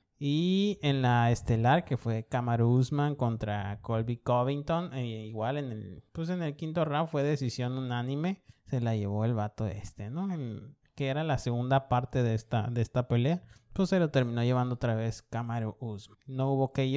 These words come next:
O, pero el único K O de la noche fue de Marlon El Chito Vera.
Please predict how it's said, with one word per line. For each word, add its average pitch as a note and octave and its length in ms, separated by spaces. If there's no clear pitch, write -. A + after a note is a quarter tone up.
O, G#3 260
pero D#3 520
el C3 140
único C3 300
K C3 100
O C3 60
de C#3+ 100
la A#2 120
noche D3+ 280
fue B2 180
de B2 200
Marlon A2+ 400
El G2 100
Chito - 300
Vera. G#2+ 260